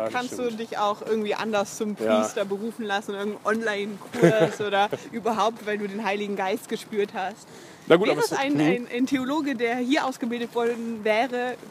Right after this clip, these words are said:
Speaker 2: müsste er, wenn er jetzt nicht von einer freien Gemeinde wäre,
Speaker 1: Ja.
Speaker 2: und es gibt sehr viele freie Gemeinden in den Staaten, dann hätte er Latein gehabt.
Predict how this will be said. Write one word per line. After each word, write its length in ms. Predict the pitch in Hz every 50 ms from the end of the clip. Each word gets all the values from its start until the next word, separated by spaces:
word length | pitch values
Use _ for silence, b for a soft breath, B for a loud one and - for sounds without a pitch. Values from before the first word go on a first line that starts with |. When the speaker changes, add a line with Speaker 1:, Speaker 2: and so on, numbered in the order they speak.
| -
Speaker 2:
müsste 320 | 220 233 285 - - - 294
er, 260 | - 233 247 240 240
wenn 120 | 220 240
er 60 | 214
jetzt 140 | 190 208 - 254
nicht 140 | 240 -
von 100 | - 220
einer 160 | 185 185 190 190
freien 280 | - - 208 196 208 208
Gemeinde 600 | 202 196 208 185 190 202 214 202 214 214 202 196
wäre, 140 | 220 220
Speaker 1:
Ja. 200 | 226 233 240 254 285 - - - - - B B B B B B B -
Speaker 2:
und 120 | - 226 226
es 80 | 220 -
gibt 120 | 226 226 196
sehr 160 | 220 220 214
viele 240 | - 240 226 196 196
freie 280 | - - 180 196 202 185
Gemeinden 400 | 208 190 190 190 202 214 190 190
in 80 | 190 190
den 120 | 190 190
Staaten, 380 | - - 202 202 233 - 262 226
dann 180 | 202 247 285
hätte 280 | 285 285 302 320 - 277
er 140 | - 240 233
Latein 420 | 240 233 233 - 240 208 208 220 226
gehabt. 320 | 202 202 214 208 202 202